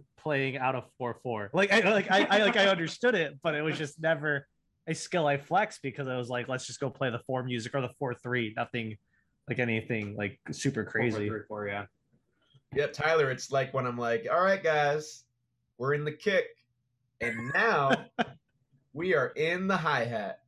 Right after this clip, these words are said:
Speaker 1: Oh, man. <laughs>
Speaker 2: <laughs>
Speaker 1: Yeah, it's, being off half a beat is probably the bane of my existence. <laughs>
Speaker 3: It feels so gross. It feels so gross when you're like,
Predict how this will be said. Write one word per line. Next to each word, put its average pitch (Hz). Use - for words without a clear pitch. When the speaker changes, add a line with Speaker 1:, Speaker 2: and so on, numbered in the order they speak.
Speaker 1:
Oh, 135
man. 139
<laughs> 240
Speaker 2:
<laughs> 226
Speaker 1:
Yeah, 180
it's, -
being 185
off 175
half 170
a 170
beat 160
is 135
probably 147
the 127
bane 147
of 147
my 143
existence. 127
<laughs> -
Speaker 3:
It 233
feels 208
so 160
gross. -
It -
feels 165
so 147
gross 127
when 117
you're 117
like, 104